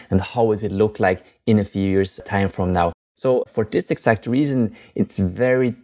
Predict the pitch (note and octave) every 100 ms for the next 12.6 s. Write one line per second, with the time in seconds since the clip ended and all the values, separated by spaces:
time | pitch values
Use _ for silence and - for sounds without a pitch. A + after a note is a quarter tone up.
0 | - D3 - B2 - A2 F#2 G#2 F#2 -
1 | G2 - - G2 A2 G#2+ F2+ G2 - G#2
2 | G2+ G2 F#2 - _ G2 G2+ F#2+ F#2 F2+
3 | F2+ - - _ _ G#2 D#3 G3+ G3+ -
4 | - D#3+ D3 - A2 - C3 C3+ B2 -
5 | G#2 - G2+ G#2 G#2+ A2 A2 A2+ F#2 G2+
6 | F#2 - D3+ C#3+ A#2+ B2 C#3+ D3 C#3 -
7 | - - A#2+ - A#2 E2+ A#2+ - B2 A#2+
8 | - G2 F2+ G2+ G2 G#2+ A#2+ A#2+ A2 F#2
9 | G#2 G#2 - G#2 - - - G#2 G2+ -
10 | - G#2 G2 - F#2 - - _ - A#2
11 | G#2 - G#2 - A#2 G#2 G#2 D3 D3+ -
12 | B2+ - - A#2 A2+